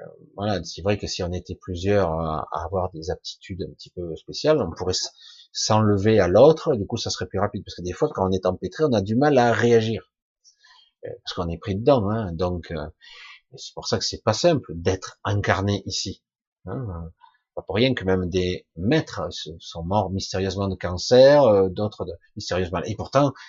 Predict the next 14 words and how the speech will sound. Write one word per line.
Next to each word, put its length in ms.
ils 140
guérissaient 420
des 140
gens 240
et 40
c'était 300
très 300
évolué. 400
Voilà, 180
donc 280
il 40
faut 180
bien, 300
euh, 360